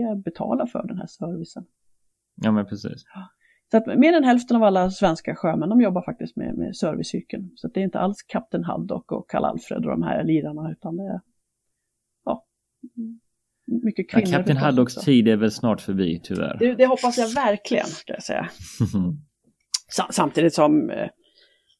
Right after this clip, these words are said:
Speaker 1: alltså, ä-, även de som jobbar i driftpersonal, de säger på däck och maskin, de som, som
Speaker 2: Ja.
Speaker 1: kör båten och, och ser till att alla maskiner och pumpar och, och liksom el och vatten och alltihopa funkar.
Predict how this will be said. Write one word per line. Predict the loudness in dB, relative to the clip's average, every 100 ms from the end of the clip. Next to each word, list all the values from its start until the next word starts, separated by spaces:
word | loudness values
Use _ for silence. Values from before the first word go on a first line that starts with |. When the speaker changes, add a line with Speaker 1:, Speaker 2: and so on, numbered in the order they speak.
| _ _ _ _ _ -16 -12 -10 -6
Speaker 1:
alltså, | 0 2
ä-, | 0 0 0 4
även | 4 6 6
de | 6
som | 6
jobbar | 6 6
i |
driftpersonal, | 4 2 0 0 2 6 6 6
de | 2 0
säger | 0
på | 2
däck | 4 2 0 0
och |
maskin, | 0 2 2 2 2
de | 0
som, | 0 -2
som | -2 -2 4
Speaker 2:
Ja. | 4 4
Speaker 1:
kör | 0 6 10 10 10 8
båten | 2 2 0 0 2 4
och, | 4
och | 2
ser | 0
till | -2 0 0
att | -2
alla | -4 -4 -4
maskiner | -2 2 2 2 -2 -6
och | -6 -2
pumpar | -2 -2 -6 -8 -6
och, | -8 -6 -8
och | -8 -8
liksom | -8 -8 -8
el | -6 -6 -6
och | -8
vatten | -12 _ -8
och | -6
alltihopa | -6 -8 -10 -10
funkar. | -8 -8